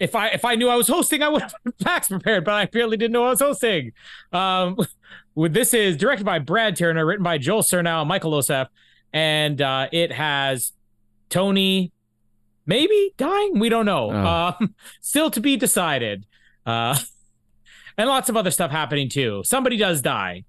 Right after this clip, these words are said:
Speaker 1: uh, just not Tony. My name is Colin, and we're all gonna die 'cause you were embarrassed.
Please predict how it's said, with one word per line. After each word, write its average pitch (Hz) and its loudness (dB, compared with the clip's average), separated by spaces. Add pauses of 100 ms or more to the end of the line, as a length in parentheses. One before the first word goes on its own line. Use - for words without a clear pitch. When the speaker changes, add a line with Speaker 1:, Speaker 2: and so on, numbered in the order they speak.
Speaker 1:
uh, 123 0
just 127 -4
not 120 -4
Tony. 87 -8 (360)
My 247 2
name 233 0
is 160 0
Colin, 170 2
and 175 0
we're 196 2
all 339 4
gonna 208 0
die 143 0
'cause 135 0
you 139 0
were 226 4
embarrassed. 226 -2